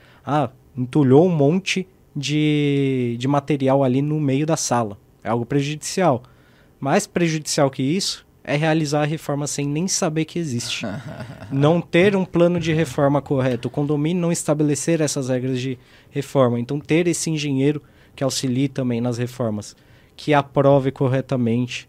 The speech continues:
Speaker 1: né, o plano de gestão, é, tanto da manutenção do condomínio quanto da reforma. Puxando até por esse lado, né, de reforma, que é algo que a gente costuma passar pros síndicos. "Ah, o plano de reforma é só aplicável para as unidades autônomas, os apartamentos?"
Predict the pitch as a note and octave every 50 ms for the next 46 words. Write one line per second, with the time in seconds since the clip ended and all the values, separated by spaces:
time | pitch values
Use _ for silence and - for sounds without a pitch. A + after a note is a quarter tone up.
0 | _ _ - A#2+ A2 A2 A2+ A2 A2 G#2+ - - B2 A#2 A#2 A#2+ A#2+ A2+ A2+ A2+
1 | A#2+ A2+ - - - - A2+ A2 A#2+ A#2+ - - - - - _ - - A2+ A2+
2 | A2+ A2 G#2+ - - - C3 C#3 D3 - - B2+ A#2+ A2+ A#2 A#2 A2+ - A#2+ A#2+
3 | - B2 A2 A2 - - A2+ A2 G#2 G#2+ A2 A#2 A#2+ A#2+ - - B2 A#2 - B2+
4 | B2 A#2+ C#3 C3+ - - C3 A#2 A2 - _ - _ - _ _ _ - - -
5 | - D#3 E3 E3 - F3 F3 F3 - E3+ E3 D3+ - - D3+ C#3+ C3+ C3 C#3 C#3
6 | A#2 A2+ A2+ A#2+ A#2+ A#2+ B2 B2 B2 B2+ B2 - C3 B2 A#2+ A2+ G#2 G2+ - _
7 | _ _ _ _ _ _ - - C3 B2 A#2+ A#2+ A#2+ A#2+ A#2+ B2 B2+ B2+ B2+ B2
8 | B2 - C3 B2+ B2 - - B2+ - - - C3 B2 B2 B2+ B2+ B2 B2 B2 A#2+
9 | A#2 A#2 A2+ - - C#3+ C3 - C#3+ C3 - C#3+ C#3 - - C3+ A#2 A2 - -
10 | - - - - _ _ _ _ _ _ _ _ _ _ - - - G3+ - -
11 | - - F3+ G3 G#3+ G3 G3 E3 F3+ F3 - - F3+ E3 D#3+ D#3 C#3+ C#3 - -
12 | E3+ E3+ E3 - E3 D3+ - - D3+ C#3 C#3 C#3 C#3 - C#3 C3+ A#2+ B2 C3 B2+
13 | A#2+ B2 A#2 A#2+ A#2+ G#2 - - C#3+ D3+ C#3+ C3 A2+ A2 A2+ A#2 A2+ - B2 A#2+
14 | - A#2+ B2 D3 E3 D#3 C3 - - -